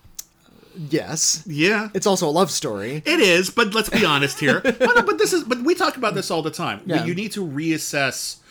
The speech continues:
Speaker 2: old stories,
Speaker 1: Ab-,
Speaker 2: and sometimes
Speaker 1: absolutely,
Speaker 2: they don't
Speaker 1: but
Speaker 2: fit modern standards of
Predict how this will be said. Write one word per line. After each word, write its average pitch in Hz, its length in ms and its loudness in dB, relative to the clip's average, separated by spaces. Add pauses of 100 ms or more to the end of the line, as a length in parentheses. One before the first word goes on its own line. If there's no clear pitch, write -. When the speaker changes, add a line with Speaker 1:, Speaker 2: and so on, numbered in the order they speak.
(220)
Speaker 2:
old 147 300 -2
stories, 139 340 -2
Speaker 1:
Ab-, 262 80 2
Speaker 2:
and 139 80 -6
sometimes - 220 -2
Speaker 1:
absolutely, 160 280 2
Speaker 2:
they 135 60 -2
don't 156 200 2
Speaker 1:
but 131 80 -8
Speaker 2:
fit 135 300 -4
modern 127 340 -4
standards 117 560 -6
of 113 400 -4